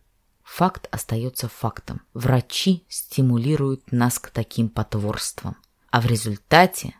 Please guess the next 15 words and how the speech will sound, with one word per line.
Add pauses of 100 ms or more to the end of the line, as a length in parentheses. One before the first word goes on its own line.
(160)
мы
лишаемся
самоконтроля
и
становимся
женоподобными. (520)
В
таком
случае
мы
не
способны
служить
своей
стране.